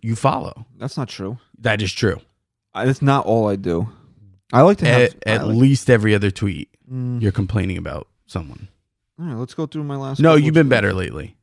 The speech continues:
Speaker 1: You've been better lately.
Speaker 2: You wanna know why? 'Cause I tweet about my dog, and people like dogs, except for you.
Speaker 1: Okay, you wanna hear something really funny, actually?
Speaker 2: What's that?
Speaker 1: So, everyone who's been a loyal listener to the show knows that I'm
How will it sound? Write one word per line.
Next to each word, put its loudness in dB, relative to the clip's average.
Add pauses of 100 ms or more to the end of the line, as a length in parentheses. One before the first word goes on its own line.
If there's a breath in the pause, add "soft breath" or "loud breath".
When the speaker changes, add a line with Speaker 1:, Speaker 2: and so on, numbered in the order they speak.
(540)
Speaker 1:
You've -2
been 2
better 2
lately. -8 (300)
Speaker 2:
You 2
wanna 4
know 2
why? 0
'Cause -6
I -2
tweet -6
about -6
my -8
dog, -8
and -12
people -12
like -12
dogs, -18
except -12
for -14
you. -10
Speaker 1:
Okay, 0
you -2
wanna 4
hear 2
something 0
really 2
funny, -2 (160)
actually? -2
Speaker 2:
What's -10
that? -8 (1500 soft breath)
Speaker 1:
So, 4 (800 loud breath)
everyone 4
who's 4
been 2
a 0
loyal -4
listener -6
to -4
the -2
show -2
knows -2
that -4
I'm 0